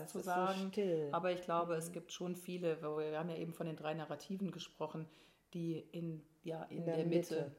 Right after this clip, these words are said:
Speaker 2: das, was wir ja auch, äh, was unser Standpunkt ist,
Speaker 1: Ja,
Speaker 2: sind.
Speaker 1: ja.
Speaker 2: Und viel, einfach Fragen haben.
Speaker 1: Genau. Und, und Fragen und Logik eben wichtige Aspekte sind und, ähm,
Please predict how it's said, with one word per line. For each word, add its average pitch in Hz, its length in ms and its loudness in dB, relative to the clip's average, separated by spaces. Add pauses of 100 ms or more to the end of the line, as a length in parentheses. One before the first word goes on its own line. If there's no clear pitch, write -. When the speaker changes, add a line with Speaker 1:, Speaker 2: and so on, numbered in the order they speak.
Speaker 2:
das, 185 240 -6
was 165 200 -6
wir 156 140 -4
ja 160 180 0
auch, 147 220 -6 (380)
äh, 160 260 -8
was 156 140 -6
unser 170 240 0
Standpunkt 151 480 -8
ist, - 200 -8
Speaker 1:
Ja, 170 60 -6
Speaker 2:
sind. 160 320 0 (420)
Speaker 1:
ja. 170 100 -8
Speaker 2:
Und 175 120 -2
viel, - 260 -4
einfach 165 340 -2
Fragen 175 520 2
haben. 139 400 -4 (460)
Speaker 1:
Genau. 208 360 -6 (640)
Und, - 380 -4
und 165 240 0
Fragen 214 640 2
und 170 240 -2
Logik 190 680 0 (440)
eben 165 360 2
wichtige 160 720 -6 (340)
Aspekte 160 640 -6
sind 139 440 -14 (180)
und, 73 240 -12 (320)
ähm, 143 400 -12